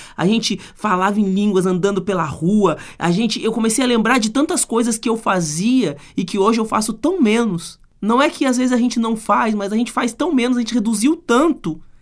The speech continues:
porque a gente não tem mais a mesma essência, o mesmo calor, o mesmo fogo queimando dentro de nós, de desejo por ele. E aí ele vai continuar dizendo assim, ó,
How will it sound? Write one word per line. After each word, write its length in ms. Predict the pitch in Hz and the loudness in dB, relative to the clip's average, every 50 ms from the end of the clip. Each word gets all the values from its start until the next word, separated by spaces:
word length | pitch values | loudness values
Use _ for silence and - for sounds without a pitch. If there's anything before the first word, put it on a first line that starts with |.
| - | -10
porque 240 | - 226 226 214 247 | -4 -2 0 2 4
a 40 | 240 | 4
gente 200 | 254 262 254 254 | 4 4 4 2
não 100 | 240 240 | 0 0
tem 160 | 220 262 269 | 2 2 2
mais 200 | 269 254 247 240 | 2 2 2 2
a 40 | 247 | 2
mesma 280 | 240 247 254 233 233 214 | 2 2 2 2 2 0
essência, 480 | 214 - - 240 233 254 247 - 220 | 0 0 0 0 0 0 0 0 0
o 40 | 202 | 0
mesmo 320 | 214 220 247 226 240 226 220 | 0 0 2 2 0 0 0
calor, 640 | - 220 208 196 190 196 196 202 220 233 220 208 190 | 0 0 2 2 4 4 2 2 4 4 4 2 2
o 40 | 185 | 0
mesmo 320 | 190 214 233 226 226 214 | 0 0 0 2 2 0
fogo 520 | 190 - - - - 208 220 233 226 196 185 | 0 -2 -4 -8 -2 0 2 2 2 0 -2
queimando 480 | - 214 196 196 196 208 208 208 190 | -4 -2 -2 -2 -2 -2 -2 -2 -2
dentro 200 | 175 190 190 190 | -2 -4 -4 -4
de 120 | 180 175 180 | -4 -4 -4
nós, 400 | 180 180 180 175 165 160 - - - - - - | -2 0 0 0 -2 -2 -6 -10 -20 -20 -14 -8
de 100 | - 180 | -4 -2
desejo 560 | 202 208 208 196 180 175 202 202 202 190 165 170 | 2 4 4 4 4 4 4 4 4 2 2 0
por 220 | 165 - 170 160 | -2 0 0 0
ele. 360 | 160 151 151 143 131 127 127 - - - | 2 0 0 0 -2 -4 -6 -10 -6 0
E 80 | - 214 | 2 2
aí 160 | 226 226 247 | 4 6 6
ele 140 | 254 262 220 | 6 6 6
vai 120 | 240 240 | 4 4
continuar 520 | 240 262 247 226 - 247 226 226 226 247 | 4 2 2 2 2 0 2 2 2 2
dizendo 360 | 214 220 214 214 233 240 240 220 | 2 2 0 0 2 2 2 2
assim, 300 | 214 214 - 240 240 220 | 0 2 2 2 2 2
ó, 120 | 170 156 | 2 0